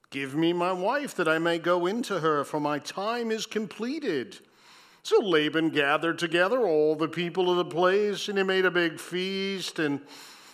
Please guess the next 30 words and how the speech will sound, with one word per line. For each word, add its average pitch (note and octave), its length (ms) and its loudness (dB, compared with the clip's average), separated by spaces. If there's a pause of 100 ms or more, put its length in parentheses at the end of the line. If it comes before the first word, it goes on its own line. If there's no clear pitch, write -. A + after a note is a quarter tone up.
(200)
but F3 120 -2
in D#3+ 140 2
the D3+ 100 0
evening E3 580 -4
he C#3+ 120 -2
took E3+ 240 -8
his D3 180 -6
daughter D#3+ 380 -4
Leah E3+ 580 -8 (360)
and D3 240 -2
brought C#3 260 -4
her C3+ 120 -2
to C3+ 140 -10
Jacob. A#2 680 -8 (460)
And D#3+ 160 0
he F3 120 -6
went F3 260 -2
into E3+ 360 -4
her, A2 400 -10
and C3+ 220 -8
Laban F3 500 -10 (100)
gave E3+ 240 -10
his F3 160 -10
female D#3+ 460 -6
servant C#3+ 560 -8
Zilpah C3+ 480 -10
to C3 220 -8
his A2+ 180 -8
daughter C#3 400 -10
Leah D#3 500 -10